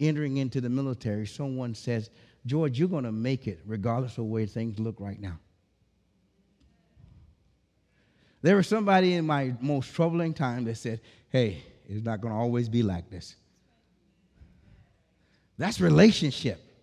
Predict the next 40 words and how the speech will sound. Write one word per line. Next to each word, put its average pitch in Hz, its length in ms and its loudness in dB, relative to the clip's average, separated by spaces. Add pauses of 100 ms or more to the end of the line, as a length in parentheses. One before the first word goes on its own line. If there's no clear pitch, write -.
(840)
I 143 60 2
said, 170 160 4
"That's 214 180 8
relationship." 175 640 4
That's, 233 300 2 (180)
that's, 208 220 2
that's 160 300 -4
that. 143 300 -2 (120)
How, - 180 -8
how 262 220 -2
many 381 140 -2
have, 196 520 2
uh, 147 140 2 (340)
folks 214 220 6
that 160 260 2
you 202 440 6
understand? 170 560 2 (180)
'Cause 190 100 2
I 233 100 4
was 233 120 2
saying 196 220 0
to 170 80 4
my 160 160 0
wife 156 340 2
the 131 140 2
other 123 140 -2
day, 123 140 0
I 123 60 -2
said, 127 220 -8 (200)
"Listen 285 260 -6
to 135 120 -2
me. 107 200 -4 (280)
If 160 220 -2
I 226 180 -2
wasn't 175 380 0
saved, 151 320 0
you 226 120 2
wouldn't 233 220 0
like 127 240 0
me." 107 240 -6